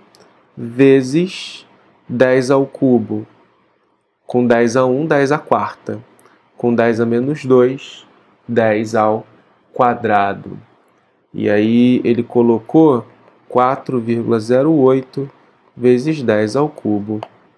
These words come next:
pascal. Por isso que nós temos a resposta na letra B de bola.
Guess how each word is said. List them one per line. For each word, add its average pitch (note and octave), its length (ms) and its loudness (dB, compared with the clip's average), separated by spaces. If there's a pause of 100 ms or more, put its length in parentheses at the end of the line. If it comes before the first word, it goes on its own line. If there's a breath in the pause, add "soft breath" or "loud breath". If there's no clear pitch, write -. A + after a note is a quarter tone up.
(200)
pascal. - 540 -4 (2250)
Por A2+ 180 -2
isso A2 180 -6
que - 80 -6
nós A#2+ 280 -6
temos C#3 420 -4
a A2+ 80 0
resposta C3 1040 -2 (680)
na A#2 240 0
letra G#2+ 400 -2
B G2+ 220 -4
de A#2 120 -8
bola. A2 220 -8